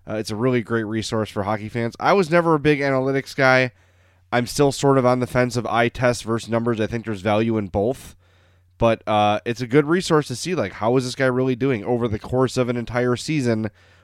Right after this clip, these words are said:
or a couple weeks, whatever, or how's a pairing playing, like I mentioned last segment with Keith and Murphy. It's a good resource to sort of see how the games go when your, when your player's on the ice. So into the numbers we go. Uh, Blackhawks were outshot thirty-four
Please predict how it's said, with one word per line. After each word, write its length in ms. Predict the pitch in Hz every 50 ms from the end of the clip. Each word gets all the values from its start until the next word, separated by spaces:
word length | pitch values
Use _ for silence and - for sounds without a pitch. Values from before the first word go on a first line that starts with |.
| _
or 220 | - 110 120 120 123
a 60 | 123
couple 360 | - - - 123 107 135 139
weeks, 360 | 139 156 156 139 - - -
whatever, 500 | 104 113 123 143 143 123 117 113 113 113 - _ _ _
or 120 | - 104 92
how's 220 | 95 117 127 120
a 60 | 127
pairing 380 | 113 - 127 139 143 143 135 123
playing, 240 | 110 117 113 110 110
like 160 | 107 107 107
I 60 | 113
mentioned 360 | 110 110 113 113 107 113 110
last 220 | 110 110 107 101 -
segment 300 | - 139 131 120 117 101
with 180 | 101 101 -
Keith 240 | - - 117 113 -
and 140 | 101 107 107
Murphy. 480 | 113 135 147 135 - 113 101 101 98 - _ _ _ _ _ _ _ _ _ _ _ _ _ _ -
It's 120 | - 110 -
a 40 |
good 120 | 113 120 139
resource 440 | 131 143 131 - - 127 120 117 -
to 80 | 110
sort 200 | - - 120 113
of 60 | 107
see 460 | - - - 120 120 113 107 104 98 - _ _ _ _ _ _ _ _
how 220 | - - 120 123
the 80 | 117 113
games 480 | 98 90 113 113 113 113 107 104 92 -
go 320 | - - 113 113 110 107
when 180 | 104 98 101 98
your, 140 | 95 98 95 82 -
when 180 | 80 104 107
your 120 | 104 104 98
player's 340 | - 104 104 98 95 95 90
on 120 | 95 87
the 100 | 87 90
ice. 180 | 87 76 - -
So 360 | - - 110 104 101 92 - _ _ _ - - _ _ _ _ _ -
into 200 | 170 196 196 190
the 80 | 185
numbers 360 | 170 165 160 160 160 156 135
we 100 | 131 147
go. 440 | 139 120 143 143 135 135 131 131 120 - - - - _ _ -
Uh, 320 | - 120 123 123 120 120 117
Blackhawks 520 | 98 123 147 147 147 - 143 139 131 -
were 120 | - 131 117
outshot 440 | 127 127 120 - 139 123 120 -
thirty-four 680 | - 156 160 156 147 135 - - 127 123 117 113 110 98